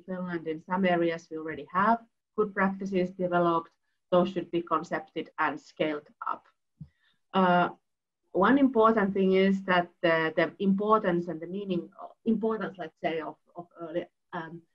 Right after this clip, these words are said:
intervention should be recognized. Uh, it's not as recognized as it, as it should be. Also, it's, uh, it's, um, in, in law, it's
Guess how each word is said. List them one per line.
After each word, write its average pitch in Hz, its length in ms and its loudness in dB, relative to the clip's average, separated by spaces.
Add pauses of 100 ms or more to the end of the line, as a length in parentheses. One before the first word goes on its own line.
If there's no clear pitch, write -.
(280)
intervention 175 680 0
should 180 340 -2
be 160 180 0
recognized. 233 920 0 (160)
Uh, 175 440 2
it's - 260 -10
not 185 200 0 (1600)
as 196 260 2
recognized 175 680 0
as 165 160 -4
it, - 240 -12
as - 160 -4
it - 140 -8
should - 300 -10
be. 240 300 6 (340)
Also, 175 640 2 (360)
it's, 170 520 -6
uh, 165 460 -2
it's, 170 260 -2
um, 170 280 -2
in, 190 300 2 (220)
in 170 80 -2
law, 185 540 6 (280)
it's - 260 -6